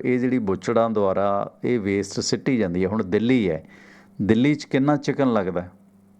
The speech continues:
ਨੋਇਡਾ ਦੇ ਵਿੱਚ ਕਿੰਨਾ, ਮਤਲਬ ਜਿੱਥੋਂ ਯਮੁਨਾ ਸ਼ੁਰੂ ਹੋ ਜਾਂਦੀ ਹੈ, ਹਰਿਦੁਆਰ ਤੋਂ ਲੈ ਕੇ ਜਿੱਥੇ ਵੀ ਯਮੁਨਾ ਜਾਂ ਗੰਗਾ ਜਾਂਦੀ ਹੈ,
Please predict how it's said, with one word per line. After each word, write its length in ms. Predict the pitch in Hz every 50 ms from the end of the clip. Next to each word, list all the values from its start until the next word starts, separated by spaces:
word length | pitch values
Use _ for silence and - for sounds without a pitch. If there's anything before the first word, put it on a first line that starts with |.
| _ - - _ _ _ _ - - -
ਨੋਇਡਾ 420 | - 98 104 107 110 113 131 143 139
ਦੇ 120 | 123 127
ਵਿੱਚ 160 | 117 117 -
ਕਿੰਨਾ, 360 | - - 117 110 120 123 117 110 113 - - - - - - -
ਮਤਲਬ 240 | 127 143 165 170 139
ਜਿੱਥੋਂ 340 | 113 131 131 - - 180 185
ਯਮੁਨਾ 360 | 170 147 147 139 143 147 147 135
ਸ਼ੁਰੂ 280 | 139 - 131 147 165 147
ਹੋ 100 | 135 120
ਜਾਂਦੀ 320 | 101 98 95 98 113 127
ਹੈ, 40 | 131
ਹਰਿਦੁਆਰ 520 | 104 107 107 113 123 113 135 135 135 127 -
ਤੋਂ 180 | - - 123
ਲੈ 200 | 110 104 95 92 87
ਕੇ 240 | - - 113 107
ਜਿੱਥੇ 420 | 98 90 92 123 127 - - 156 147
ਵੀ 140 | 135 135 127
ਯਮੁਨਾ 500 | 98 104 104 95 101 101 104 110 110 110
ਜਾਂ 160 | 107 113 107 92
ਗੰਗਾ 360 | 87 92 92 90 101 104 104
ਜਾਂਦੀ 460 | 90 92 90 87 87 87 107 110 98
ਹੈ, 140 | 85 78